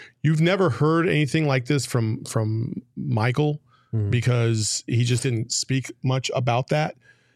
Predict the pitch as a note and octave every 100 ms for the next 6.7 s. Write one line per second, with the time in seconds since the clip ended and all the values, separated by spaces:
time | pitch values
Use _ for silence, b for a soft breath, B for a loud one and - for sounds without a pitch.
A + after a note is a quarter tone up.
0 | b - C#3+ C3+ D3 B2+ - F3 D#3 B2
1 | B2 B2 B2 A#2+ - C3 A#2+ A#2 A2 G#2
2 | B2 - C#3+ B2+ C3 A#2 A#2 - A#2+ A#2
3 | A2+ - A#2 G#2 A#2+ A2 G#2+ G#2+ A2 G#2
4 | A#2+ A#2+ A#2 G2+ A2 A2 G#2+ - A2 G#2
5 | G#2 - - B B - B2 A2 A#2 A2+
6 | - G#2 G2+ A2 G#2+ G#2